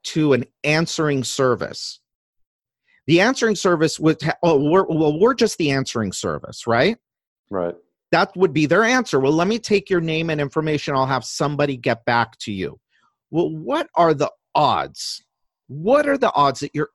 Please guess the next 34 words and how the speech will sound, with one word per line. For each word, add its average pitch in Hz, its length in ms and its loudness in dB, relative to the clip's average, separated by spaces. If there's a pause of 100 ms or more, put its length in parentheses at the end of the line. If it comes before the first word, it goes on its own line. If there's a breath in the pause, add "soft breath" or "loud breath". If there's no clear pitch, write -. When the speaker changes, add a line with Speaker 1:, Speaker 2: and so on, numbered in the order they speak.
Speaker 1:
ever 165 280 0
gonna 131 220 -4
get 110 180 -2
that 113 180 -6
person 104 440 -6
back 95 320 -2
on 104 100 -6
the 95 80 -4
phone 87 320 -8 (120)
again? 95 340 -10 (840)
Speaker 2:
I 139 60 -6
mean, 151 320 -2
on, 170 240 0
on 180 200 4
average, 120 520 0
by 104 120 0
having 107 360 -2
an 87 100 -10
answering 110 340 -6
service 101 320 -4
take 104 260 -4
it, 98 100 -6
your 98 100 -8
conversion 101 500 -4
is 95 60 -8
gonna 98 180 -6
be 92 140 -14
cut - 320 -6
by 90 100 -6
somewhere 104 400 -6
around 92 300 -8
thirty, 98 320 -4
forty 98 280 -4
percent 101 520 -8